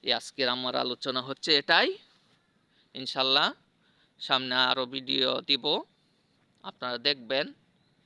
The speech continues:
আমার লেখাগুলোও পড়বেন, ভিডিওগুলোও দেখবেন, তাহলে অনেক কিছুই বুঝতে পারবেন।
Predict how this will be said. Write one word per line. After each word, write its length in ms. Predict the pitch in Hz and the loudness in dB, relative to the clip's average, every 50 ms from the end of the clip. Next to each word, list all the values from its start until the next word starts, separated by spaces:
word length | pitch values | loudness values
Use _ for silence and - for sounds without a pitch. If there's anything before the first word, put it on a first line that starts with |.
| _ _ _ - | _ _ _ -8
আমার 220 | - 123 127 127 127 | -4 -2 0 0 2
লেখাগুলোও 600 | 135 151 147 - 139 127 120 131 135 135 143 147 | 2 2 2 2 -2 -2 -2 -2 -2 -2 -2 -2
পড়বেন, 380 | 139 - 139 131 127 - 139 143 143 | -2 0 -2 -2 0 -2 -4 -4 -6
ভিডিওগুলোও 760 | 127 139 139 135 139 139 131 127 123 127 127 127 131 135 143 139 | -10 -12 -10 -6 -4 -4 -4 -4 -6 -8 -8 -6 -6 -6 -6 -6
দেখবেন, 420 | 123 143 143 123 120 117 139 143 151 | -4 -4 -4 -4 -4 -4 -4 -4 -4
তাহলে 320 | - 131 123 127 127 127 127 | -4 -4 -4 -2 -2 -2 -2
অনেক 220 | 123 120 120 117 _ | -4 -4 -10 -12 _
কিছুই 260 | - 127 - - 135 127 | -12 -10 -6 -4 -4 -4
বুঝতে 320 | 131 170 - - - 139 | -4 -6 -6 -2 -2 -2
পারবেন। 360 | 123 117 123 127 - 101 98 | -2 -4 -8 -12 -16 -20 -20